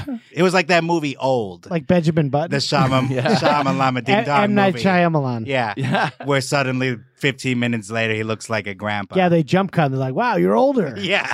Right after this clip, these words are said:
Speaker 1: Great
Speaker 2: <laughs>
Speaker 1: effects.
Speaker 2: Yeah. That was the gist of the movie. Whoa!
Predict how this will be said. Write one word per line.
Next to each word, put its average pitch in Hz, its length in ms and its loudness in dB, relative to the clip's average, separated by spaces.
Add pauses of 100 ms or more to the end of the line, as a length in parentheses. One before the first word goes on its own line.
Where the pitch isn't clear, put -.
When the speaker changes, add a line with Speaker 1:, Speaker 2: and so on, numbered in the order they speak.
(540)
Speaker 1:
Great 185 280 2
Speaker 2:
<laughs> 220 60 0
Speaker 1:
effects. 214 520 0
Speaker 2:
Yeah. 202 100 -2 (540)
That 202 200 2
was 226 120 2
the 208 100 2
gist 185 320 -2
of 175 80 0
the 160 80 2
movie. 165 280 2
Whoa! 208 680 2